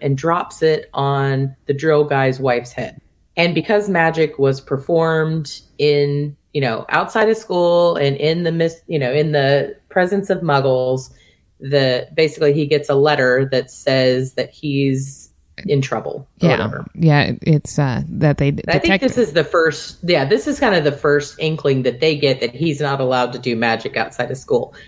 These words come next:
Speaker 1: which is probably the only thing that's kept him, you
Speaker 2: Yeah.
Speaker 1: know, as much trouble is, you know, the fear that he might give Dudley another pigtail or something.
Speaker 2: Yeah. That point,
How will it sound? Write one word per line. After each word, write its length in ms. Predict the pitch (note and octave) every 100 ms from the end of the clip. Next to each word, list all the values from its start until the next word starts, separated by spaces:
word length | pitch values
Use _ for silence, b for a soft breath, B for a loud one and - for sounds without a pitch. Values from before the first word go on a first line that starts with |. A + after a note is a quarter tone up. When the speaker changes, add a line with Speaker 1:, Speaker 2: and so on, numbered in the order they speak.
| B
Speaker 1:
which 160 | F3+ F3+
is 100 | G3
probably 480 | - E4 C4 E3+ D#3
the 180 | C#3+ C#3+
only 200 | C#3 C3
thing 220 | C3 B2
that's 240 | B2+ -
kept 320 | - C3+ -
him, 380 | B2 A#2 A#2 C3+ - _ - - - -
you 100 | D3+
Speaker 2:
Yeah. 120 | -
Speaker 1:
know, 180 | - - -
as 100 | - C#3+
much 260 | B2 - -
trouble 580 | C#3+ B2+ A#2+ A#2+ C3+ - - -
is, 320 | - C3 C3 -
you 140 | D3
know, 220 | A#2+ G#2+ -
the 160 | C#3+ C#3
fear 640 | - C#3+ C3 C3 C3 C#3 -
that 200 | C3+ -
he 140 | D3
might 360 | C3 B2+ A#2+ -
give 280 | C#3 B2 A#2+
Dudley 380 | C#3+ C3 C3+ C3+
another 300 | C3 B2 A#2+
pigtail 540 | C#3 C3+ B2+ A#2 A#2
or 100 | B2
something. 440 | B2+ C3 B2 B2+ C3 _ _
Speaker 2:
Yeah. 220 | D#3 F#2+ - - _
That 260 | - A3 -
point, 340 | - D#3+ D3+